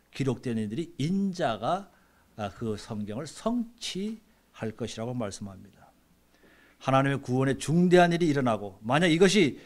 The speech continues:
생략이 된다면 그것은 하나님의 구원 계획의 실패가 돌아간다는 겁니다. 그리고 예수님은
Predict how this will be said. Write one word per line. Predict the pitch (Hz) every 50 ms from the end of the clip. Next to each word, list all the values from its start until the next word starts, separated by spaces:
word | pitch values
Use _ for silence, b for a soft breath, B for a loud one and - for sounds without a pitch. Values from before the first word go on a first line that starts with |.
| B B B B
생략이 | - - - 220 226 240 240 240 233 220 208 180
된다면 | 160 160 156 139 127 113 113 143 214 233 175 120 107 113 b b b b b b
그것은 | - - 135 113 - 156 160
하나님의 | 131 117 127 131 127 127 120
구원 | 123 - 120 117 113 110
계획의 | 101 110 110 127 131
실패가 | 131 - - - 247 240 214 - _ _ _ - 131 110 101 120 139 170 185 b b b b b _
돌아간다는 | - 107 107 95 107 104 104 101 101 101 135 156
겁니다. | 135 104 104 104 107 107 107 107 _ _ _ _ _ _ _ b b b b b b b b b b b _
그리고 | - 151 165
예수님은 | 156 135 107 151 156 156 156 147 135 127 123